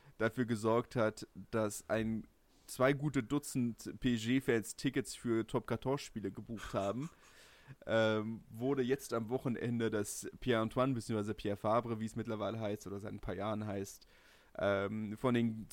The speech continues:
gastierenden P-S-G-Fans ein wenig demoliert. Ähm, zweihundert Sitzschalen, die rausgerissen wurden und, äh, die Pyros, die den Rasen ein wenig versenkt haben,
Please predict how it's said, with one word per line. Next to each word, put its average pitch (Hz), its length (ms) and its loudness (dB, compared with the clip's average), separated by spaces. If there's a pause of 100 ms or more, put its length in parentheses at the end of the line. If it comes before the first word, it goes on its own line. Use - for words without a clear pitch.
(180)
gastierenden 139 840 4
P-S-G-Fans 117 880 2
ein 120 340 0
wenig 165 340 -2
demoliert. 139 680 4 (560)
Ähm, 107 560 4 (440)
zweihundert 120 560 4
Sitzschalen, 113 500 4
die 113 100 2
rausgerissen 110 720 0
wurden 107 400 2
und, 107 640 -2
äh, 101 380 0 (260)
die 110 320 -2
Pyros, 110 580 2
die 110 240 -2
den 110 160 0
Rasen 110 420 4
ein 170 200 -2
wenig 320 320 0
versenkt 156 480 2
haben, 113 400 6